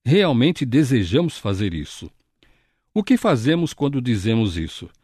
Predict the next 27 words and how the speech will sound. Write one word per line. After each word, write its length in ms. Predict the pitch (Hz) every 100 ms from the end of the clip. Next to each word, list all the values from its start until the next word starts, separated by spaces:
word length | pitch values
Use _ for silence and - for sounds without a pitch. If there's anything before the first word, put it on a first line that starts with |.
| _ _ _ _
Se 180 | - 247
sabemos 580 | 226 214 123 156 175 123
o 80 | 113
que 260 | - 117
é 140 | 113 147
glorificar 640 | 113 113 110 - - 95
a 60 | 85
Deus, 460 | 87 139 107 - _ _ _ _ _ _
podemos 500 | 208 196 151 180 175
saber 640 | - 127 98 123 160 107 _ -
o 120 | 165
que 180 | - 190
não 300 | 208 220 151
é 100 | 170
glorificar 760 | 151 139 165 156 147 - 127
a 60 | 151
Deus, 320 | 123 101 85
certo? 460 | - 156 160 - - _ _ _
Por 140 | - 220
contraste. 800 | 175 123 123 98 73 - - - _ _ _ -
Então, 380 | 208 185 226 233
o 120 | 175
que 120 | 160 113
significa 680 | - 208 180 - - -
glorificar 920 | 120 107 156 202 185 - 143 - 131
a 60 | 139
Deus? 580 | 107 87 76 - -